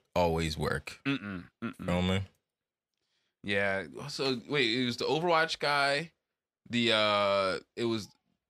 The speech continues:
Speaker 2: Overwatch guy, um, the Diablo four head, and it was somebody else. But yeah, they, they're chopping some big heads.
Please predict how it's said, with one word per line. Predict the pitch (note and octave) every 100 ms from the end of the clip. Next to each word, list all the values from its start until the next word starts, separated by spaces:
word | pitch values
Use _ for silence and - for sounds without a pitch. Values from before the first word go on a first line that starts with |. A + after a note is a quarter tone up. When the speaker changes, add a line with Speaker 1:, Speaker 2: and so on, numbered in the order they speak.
| _ _ _ _ _ _ _ _ _ _ _ _ _ _ _ _ _ -
Speaker 2:
Overwatch | A#2 C3 C#3 C#3 C#3 -
guy, | - C3+ C3+ C3+
um, | G#2 G#2 G#2 G#2 G2+ G2 G2+ - _ _ _ _ _ _ -
the | G2 G2 G2 F#2+
Diablo | G#2 G2+ A#2 A#2+
four | A#2 B2 A#2 A#2 A2+ A#2+ - _ _ -
head, | B2+ A2 A2 - - -
and | E3+
it |
was | G#3
somebody | - A3 F3+ C3+
else. | A#2+ G2
But | - C#3
yeah, | C#3+ A#2+
they, | C3+
they're | A#2+ D#3+
chopping | E3 F3+ D3+
some | B2+ A2+
big | A#2 A2+
heads. | G#2+ F2 F2